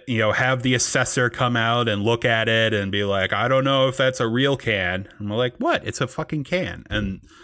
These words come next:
but no, it's, uh, it's a real easy process to do. Um, and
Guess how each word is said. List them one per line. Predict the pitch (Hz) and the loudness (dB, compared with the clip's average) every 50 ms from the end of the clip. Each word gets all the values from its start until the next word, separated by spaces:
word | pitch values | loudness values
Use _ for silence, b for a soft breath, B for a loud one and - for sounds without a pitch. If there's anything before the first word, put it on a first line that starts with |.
| B B B B B B - | B B B B B B -4
but | - 104 101 95 87 - - _ _ | -2 0 2 0 0 -2 -8 _ _
no, | 107 107 127 156 175 - | -2 0 0 0 0 -2
it's, | - 113 113 110 - - | -2 -2 -2 -2 -2 -2
uh, | 120 107 107 101 98 104 - | 0 2 2 2 2 0 0
it's | 113 107 - - | -2 -2 0 0
a | 110 | 0
real | 107 113 123 123 123 | 2 2 2 2 2
easy | 117 110 117 113 - 120 | 2 0 0 0 0 -2
process | 104 - 117 113 113 - - 107 101 - - | -2 0 0 0 0 0 -2 -2 -4 -4 -4
to | - 113 | -6 -2
do. | 104 117 104 87 - - - _ _ B B B B B B B B B B _ | 0 0 -2 -2 -4 -8 -20 _ _ B B B B B B B B B B _
Um, | - 92 92 87 87 87 85 87 87 85 87 87 - - - _ _ _ - _ _ _ _ _ _ _ _ _ _ | -6 -4 -4 -2 -2 -2 -2 -2 -4 -4 -6 -10 -14 -18 -20 _ _ _ -20 _ _ _ _ _ _ _ _ _ _
and | - 98 92 92 92 90 113 | -2 -2 -2 -2 -4 -6 -10